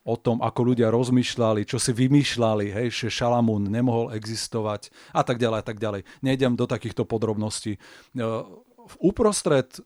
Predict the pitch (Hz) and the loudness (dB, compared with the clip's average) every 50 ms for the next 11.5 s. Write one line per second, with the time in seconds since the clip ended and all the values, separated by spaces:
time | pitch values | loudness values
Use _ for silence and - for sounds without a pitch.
0 | _ _ _ _ - 143 156 180 170 - _ - 127 117 117 120 135 151 151 _ | _ _ _ _ 2 4 4 4 2 0 _ 0 2 4 4 4 4 2 0 _
1 | _ _ _ _ _ _ _ _ _ _ _ _ _ - 147 190 190 - 147 113 | _ _ _ _ _ _ _ _ _ _ _ _ _ 2 2 2 2 2 0 0
2 | 110 120 - - - - - - - _ _ _ _ - - 110 117 123 123 127 | 0 0 -2 -4 -6 -6 -8 -10 -14 _ _ _ _ -10 -6 -2 -2 0 2 4
3 | 135 131 127 123 120 123 117 113 113 117 123 107 110 113 120 120 - 123 104 107 | 4 6 6 6 6 4 2 0 -2 -2 -4 -2 -2 -2 -2 -2 -4 -4 -2 -2
4 | 113 110 110 113 120 127 113 90 107 127 139 139 151 131 120 117 113 - - 131 | -2 0 0 0 0 -2 -2 -4 -4 -4 0 0 0 0 0 -2 -4 -4 -2 -4
5 | 127 127 - 131 127 110 110 - 131 127 123 - - 127 117 113 113 120 117 104 | -4 -2 -2 -4 -2 -4 -4 -2 -2 -4 -2 -2 0 0 2 2 4 2 2 0
6 | - - - - - 123 117 113 - 131 117 117 110 104 110 110 110 - - 110 | -2 -10 -12 -6 -4 -4 -2 -2 -2 -2 0 0 0 0 0 -2 -4 -4 -10 -10
7 | 107 - - _ _ - - - - - - - - - 156 175 196 - 160 143 | -10 -10 -12 _ _ -20 -20 -20 -16 -8 -8 -4 2 4 4 4 6 4 4 4
8 | 147 156 - - - 143 131 123 120 - _ - 127 120 117 - - - - 180 | 4 2 0 -2 0 0 0 0 0 -6 _ -4 -4 -4 -4 -6 -10 -18 -18 -20
9 | _ _ - 95 107 120 120 123 123 117 113 104 101 101 104 - - - 107 95 | _ _ -4 0 4 4 6 6 6 4 4 2 0 0 -4 -8 -12 -10 -8 -6
10 | 117 113 113 110 107 101 101 104 107 - 127 127 131 143 160 165 156 - 143 110 | -4 -4 -2 -2 -2 -4 -4 -6 -6 -4 -6 -4 -2 0 0 0 0 0 -2 -4
11 | - - - 147 139 139 127 110 101 104 | -4 -6 -2 0 2 2 2 2 0 -4